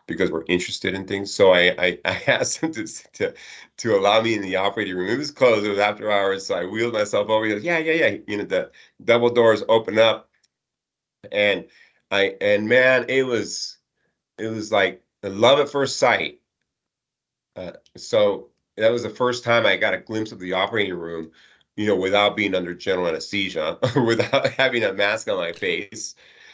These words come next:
Uh, and, uh, you know, I just loved the smell. I loved how everything looked, the stainless steel and all this. So I thought, "This is an amazing place." And then later on, as I, I became older, I realized that I had a,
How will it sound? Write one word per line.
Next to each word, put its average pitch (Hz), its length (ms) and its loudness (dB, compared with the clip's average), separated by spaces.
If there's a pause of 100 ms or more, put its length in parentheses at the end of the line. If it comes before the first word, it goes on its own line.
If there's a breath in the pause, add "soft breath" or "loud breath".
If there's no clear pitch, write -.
(220 loud breath)
Uh, 92 380 0
and, 98 540 2
uh, 95 200 -2
you 98 80 -6
know, 98 100 0
I 92 40 -4
just 98 220 -12
loved 110 240 4
the 107 80 -12
smell. 107 400 -2
I 98 100 2
loved 101 240 -4
how 104 80 -2
everything 92 380 -4
looked, 101 340 2 (300 soft breath)
the 90 80 -10
stainless 95 500 -4
steel 104 320 0
and 90 80 -4
all 90 140 -4
this. 90 260 -2
So 95 180 4
I 90 100 2
thought, 98 320 0
"This 135 200 -8
is 90 80 -14
an 95 120 -6
amazing 98 360 -2
place." 131 380 -2
And 98 80 -8
then 98 160 -6
later 110 320 2
on, 107 320 4 (360 soft breath)
as 95 220 0
I, 90 200 -2 (120)
I 95 80 -10
became 98 400 -2
older, 110 360 4
I 92 40 4
realized 98 640 0 (460 soft breath)
that 98 220 2
I 92 180 4
had 107 320 2
a, 95 240 -2